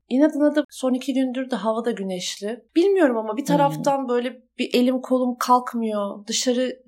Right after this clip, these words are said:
Speaker 1: çıkamıyorum. Gene işte beş gün oldu sanırım. Market dışında dışarı çıkmadım. Oturdum kaldım yani evin içinde.
Speaker 2: <laughs> Bende de benzer bir şey var.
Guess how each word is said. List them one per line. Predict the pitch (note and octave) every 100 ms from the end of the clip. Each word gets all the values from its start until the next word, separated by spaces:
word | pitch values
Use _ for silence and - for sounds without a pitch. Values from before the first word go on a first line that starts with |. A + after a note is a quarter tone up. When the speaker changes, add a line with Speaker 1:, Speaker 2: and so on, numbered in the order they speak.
| -
Speaker 1:
çıkamıyorum. | - - C4 A#3+ G#3 F3+ F#3 G3+
Gene | A3 G#3+
işte | G#3 - F#3+
beş | G#3+ G#3+
gün | B3
oldu | B3 G#3 G3
sanırım. | F#3+ F3 E3+ F#3 G3+
Market | F#3+ F#3+ F#3+ G#3+ -
dışında | - F3+ F#3
dışarı | G3+ - F#3+
çıkmadım. | - - F3 C#3 - _ _
Oturdum | F4+ - D#4 F4 G4 - -
kaldım | - F#4+ F#4+ F4 D4
yani | A3 G3 F#3 F3+ _ -
evin | A#3+ G#3+ F#3+
içinde. | - F#3+ F#3 F3+ F#3 _ E3
Speaker 2:
<laughs> | D3 - - F#3 - - _ -
Bende | F3 F#3 F#3+ G3+
de | G3+
benzer | F3 D#3+ D3+ D3+ D#3+
bir |
şey | - E3
var. | E3 F#3+ -